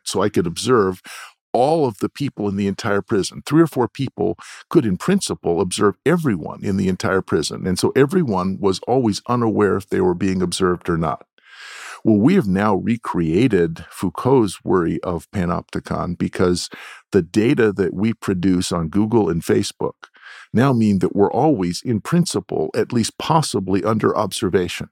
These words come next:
But the solution is not antitrust. So I want to credit the left with having identified an actual problem. And the problem is that antitrust will actually make things much worse by balkanizing this.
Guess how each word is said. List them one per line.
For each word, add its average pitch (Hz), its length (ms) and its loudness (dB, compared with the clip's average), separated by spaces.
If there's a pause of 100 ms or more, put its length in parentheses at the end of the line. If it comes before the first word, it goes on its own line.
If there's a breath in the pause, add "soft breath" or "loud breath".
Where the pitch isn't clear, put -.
(160)
But 127 140 4
the 127 100 2
solution 127 640 0
is 95 100 0
not 135 340 0
antitrust. 127 680 0
So - 80 -2
I 123 80 2
want 180 220 0
to 120 100 -4
credit 156 400 0
the 113 100 0
left 95 340 -2
with 104 120 -2
having 104 280 0
identified 98 720 0
an 98 100 -2
actual 101 360 -2
problem. 92 400 -4 (1120 loud breath)
And 101 500 4 (400)
the 90 60 4
problem 131 480 2
is 90 400 0
that 98 340 0 (220)
antitrust 113 800 0 (280)
will 123 160 2
actually 117 300 -2
make 107 260 0
things 90 280 -2
much 98 300 -2
worse 95 380 0
by 85 180 -2
balkanizing 85 800 -4
this. - 340 -8